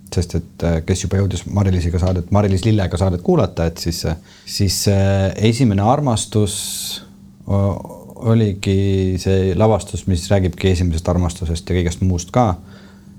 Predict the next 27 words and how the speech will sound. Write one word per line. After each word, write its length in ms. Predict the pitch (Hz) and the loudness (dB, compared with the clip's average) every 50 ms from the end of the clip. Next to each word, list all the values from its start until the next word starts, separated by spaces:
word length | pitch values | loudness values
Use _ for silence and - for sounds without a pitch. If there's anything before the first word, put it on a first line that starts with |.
| - - - | -20 -10 -4
Ja, 600 | 95 95 92 90 90 87 87 87 87 87 87 85 - - 98 92 | 0 2 2 2 2 2 2 2 2 2 0 -2 -4 -4 -4 -2
ja 220 | 92 95 92 90 87 87 87 87 87 87 87 87 85 85 87 82 71 | 0 0 2 2 2 2 0 0 0 0 0 0 0 -2 -2 -4 -4
seal 240 | - - 107 104 101 | -4 0 0 2 2
oli 200 | 104 98 95 95 | 2 2 2 2
ju 160 | 92 95 95 92 | 2 2 2 2
rohkem 320 | 110 107 - - - 92 92 | 0 0 -2 0 0 0 2
inimesi 380 | 92 92 90 90 85 85 87 | 2 2 2 0 0 0 0
kui 140 | 87 95 95 | 0 0 0
ainult 140 | 95 90 - | 0 0 0
mina 160 | 101 95 90 90 | 0 0 2 2
ja 40 | 90 98 | 2 2
Mari-Liis, 460 | 107 110 101 82 78 82 80 - - | 2 2 2 0 0 -2 -2 -4 -4
vaid 160 | 85 82 87 | -4 -4 -4
seal 220 | - - 90 85 85 | -4 -4 -4 -2 -2
ka 60 | 90 87 | 0 0
näitetrupp 680 | 92 92 90 - 85 - - 87 - - - - - 76 | 0 0 -2 -2 -4 -2 -2 -2 -4 -6 -10 -6 -4 -2
ja 140 | 80 80 78 80 85 85 | -2 0 0 -2 -2 -2
kunstnik 560 | - 92 90 - - - 82 80 82 - - 87 | -2 -2 -2 -4 -4 -6 -6 -6 -6 -6 -4 -2
ja 140 | 85 82 80 | -2 -2 0
teised 260 | 90 92 90 90 80 | -2 -2 0 0 0
inimesed. 280 | 90 85 85 85 85 - | 0 0 0 -2 -2 0
Tegelikult 380 | - 113 120 107 101 95 95 117 | 2 2 2 2 2 2 2 4
Nelega 400 | 120 131 127 110 92 87 85 90 | 4 4 4 2 2 0 0 0
me 140 | 90 90 90 | 0 0 0
tegime 180 | 98 107 113 110 | 0 0 0 2
ka 80 | 156 | 2
saate. 480 | 147 143 107 85 80 - - - 80 | 2 2 2 0 -2 -4 -8 -6 -6